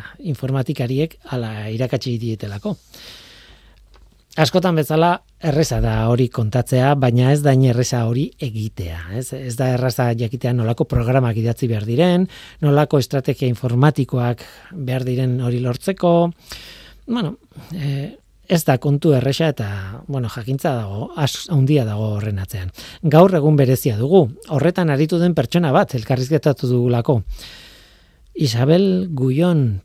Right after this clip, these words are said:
Paris Seclé Unibertsitatekoa, haren izena ez da oso ezaguna. Baina adimen artifizialeko beste edozeinen izena ere ez dugu ezagutzen,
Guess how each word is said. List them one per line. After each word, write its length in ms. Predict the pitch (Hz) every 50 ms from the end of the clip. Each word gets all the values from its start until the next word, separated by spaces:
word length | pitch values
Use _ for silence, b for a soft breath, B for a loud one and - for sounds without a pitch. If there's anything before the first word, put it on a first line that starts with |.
| _ _
Paris 280 | - 110 107 156 180 - - -
Seclé 400 | - 120 113 - 151 151 160 143 117 - B B B B -
Unibertsitatekoa, 920 | 131 120 117 120 123 120 - - 123 - 120 - 123 110 - 123 123 117 95 - _ B B B B B B
haren 240 | 143 127 139 131 123
izena 320 | - - 107 95 98 104
ez 60 | 101 101
da 80 | 87 -
oso 140 | - - 117
ezaguna. 460 | - - 104 90 95 101 117 127 - - _ _ - _ B B B B B B B B B B -
Baina 300 | - 104 101 110 123 139
adimen 260 | 135 160 160 165 175
artifizialeko 640 | 151 139 - 151 156 156 - 180 151 147 - 151 131
beste 260 | 143 139 - - 165 147
edozeinen 600 | 151 143 147 - - 143 127 131 131 131 135 135
izena 440 | 127 - - 143 135 131 127 123 123
ere 380 | 123 131 147 165 180 208 208 - _ _ _ _ _ _ - _ _ _ _ _ _ _ _ _ _ _ _ - 143
ez 60 | 127 110 127
dugu 180 | 117 90 85 80
ezagutzen, 500 | - - 107 104 - - 131 120 110 -